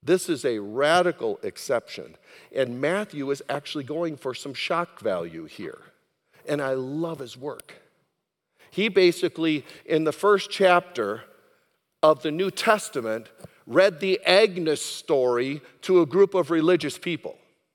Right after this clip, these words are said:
It's literary genius. It's my favorite passage in Scripture, and it's a genealogy,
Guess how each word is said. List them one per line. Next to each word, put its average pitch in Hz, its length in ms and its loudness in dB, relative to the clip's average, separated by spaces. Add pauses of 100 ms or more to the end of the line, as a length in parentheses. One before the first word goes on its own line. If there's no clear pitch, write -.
(1500)
It's 151 240 0
literary 185 580 4
genius. 160 640 -4
It's 160 160 -6
my 156 160 4
favorite 214 520 0
passage 180 440 2
in 139 100 -6
Scripture, 139 560 -2
and 165 140 4
it's 175 120 -2
a 175 60 -4
genealogy, 180 800 2